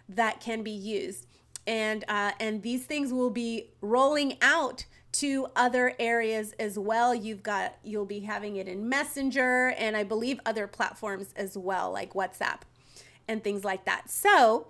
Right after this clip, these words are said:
I hope that this little overview helps you to see, uh, what types of things that you can do with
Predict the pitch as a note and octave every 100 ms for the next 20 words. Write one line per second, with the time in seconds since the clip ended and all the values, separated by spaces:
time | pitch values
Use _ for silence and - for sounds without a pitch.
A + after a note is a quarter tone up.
0 | - - - - C4+ B3+ B3 G#3 C#4+ B4
1 | C4+ - G#3+ B3 A3+ A3+ A3+ A#3+ A3+ D4
2 | F4+ F4 C#4+ C4+ D4+ C#4 D#4 C4+ B3+ B3
3 | B3 F4+ - C4 B3+ A#3 A#3+ - - C#4+
4 | C4+ - C#4 C4 C4 - A#3 - G#3+ B3
5 | D#4 - E4+ E4+ D#4 - C#4 C4+ B3 G#3
6 | B3+ C4 D4+ C4 C#4 D4 B3 A3